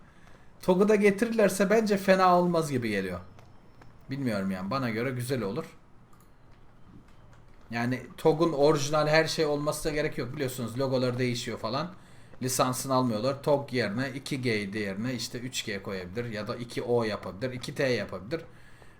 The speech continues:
Böylece bir sorun da olmaz. Sonuçta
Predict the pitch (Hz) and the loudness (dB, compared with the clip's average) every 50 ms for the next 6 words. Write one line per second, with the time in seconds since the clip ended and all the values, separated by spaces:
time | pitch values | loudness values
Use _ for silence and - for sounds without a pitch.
0 | - - 143 135 120 113 113 135 156 151 143 117 123 131 123 - - 139 135 147 | -4 0 4 4 4 4 4 4 4 2 2 0 -4 -4 -2 0 2 4 4 4
1 | 151 147 135 123 110 101 101 120 156 175 175 - - - 127 110 110 104 - - | 4 4 4 4 4 2 2 0 0 0 0 -4 -6 -6 -6 -4 -4 -6 -6 -4
2 | 131 120 120 120 | -4 -4 -4 -6